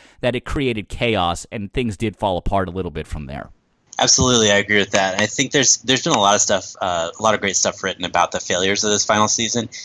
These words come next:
Speaker 2: I think a lot of it boils down to, there was this big shift in how the show was written, I think, from the first seven seasons of it and this final season. Um, in the first seven seasons of it, I always felt like the characters were sort of at the mercy of these bigger, uh,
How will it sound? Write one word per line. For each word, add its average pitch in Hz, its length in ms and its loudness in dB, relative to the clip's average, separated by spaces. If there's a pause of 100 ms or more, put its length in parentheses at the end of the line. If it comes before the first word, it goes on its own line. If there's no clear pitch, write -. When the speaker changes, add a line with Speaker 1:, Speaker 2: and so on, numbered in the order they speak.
(160)
Speaker 2:
I - 40 0
think 170 200 0
a 117 40 4
lot 107 200 6
of 120 80 0
it 113 140 -2
boils 104 340 0
down 92 320 -2
to, 92 260 -4
there 110 140 2
was 117 100 2
this 139 140 0
big 151 200 -2
shift - 400 2
in 95 120 -8
how 101 260 2
the 98 80 -2
show 92 240 0
was 87 220 -6
written, 92 280 -6
I 82 60 -8
think, 87 260 -8
from 95 260 -6
the 90 100 -2
first - 500 0 (160)
seven 107 500 0
seasons 117 380 -2
of 90 140 -2
it 87 160 -4
and 95 160 -6
this 92 120 0
final 90 300 0
season. 87 400 -4 (460)
Um, 98 240 4
in 120 80 2
the 131 80 2
first 170 340 2
seven 135 240 2
seasons 123 320 -2
of 110 100 0
it, 98 80 0
I 98 120 2
always 143 220 4
felt 113 260 -2
like 104 160 -2
the 101 80 -6
characters 107 420 -2
were 90 80 -8
sort 110 160 0
of 98 60 0
at - 80 -8
the 92 60 -2
mercy 98 440 2
of 87 120 -4
these - 420 -8 (200)
bigger, 104 580 2 (260)
uh, 90 340 2